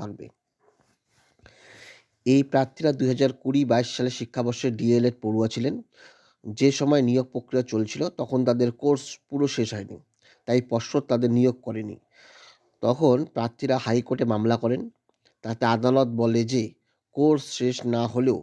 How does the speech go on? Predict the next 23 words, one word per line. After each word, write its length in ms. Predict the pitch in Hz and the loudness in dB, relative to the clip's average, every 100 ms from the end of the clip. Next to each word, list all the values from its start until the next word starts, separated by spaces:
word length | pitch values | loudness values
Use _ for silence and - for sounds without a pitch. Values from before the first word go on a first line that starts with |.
| - | -6
তাদের 240 | 110 123 120 | -4 -2 -2
চাকরি 280 | 120 113 117 104 | -4 -4 -6 -8
দিতে 140 | 104 | -8
হবে। 220 | 104 92 - - | -14 -14 -20 -6
কিন্তু 320 | 139 143 135 117 - _ - _ _ | 0 0 0 -6 -10 _ -20 _ _
টেট 180 | 135 139 | 0 2
উত্তীর্ণ 400 | 131 120 143 135 131 | 2 -2 -2 0 2
এই 120 | 123 | 2
প্রার্থীদের 420 | 117 113 - 127 113 | -2 -6 -4 -2 0
ইন্টারভিউ 360 | 113 120 117 127 | 0 -2 0 0
নেওয়ার 340 | 117 113 120 | 2 2 0
পর 220 | 110 117 110 110 | 0 -4 -4 -4
দেখা 200 | 110 117 | -4 -2
যায়, 220 | 120 104 - _ - - - | 0 -2 -6 _ -20 -20 -4
তাদের 220 | 110 110 107 | -2 0 0
অনেকেরই 400 | 120 131 147 151 | 0 0 2 4
নম্বর 440 | 117 113 113 117 113 - _ _ - | 2 0 0 -2 -2 -10 _ _ -6
চাকরি 360 | 117 117 135 127 | -4 -2 -4 -2
পেয়ে 260 | 123 120 | 2 2
যাওয়া 220 | 117 113 113 120 | 4 2 0 -2
প্রার্থীদের 360 | 113 - 113 - | -4 -4 -6 -4
তুলনায় 280 | 113 107 107 | -6 -6 -10
বেশি। 180 | - | -14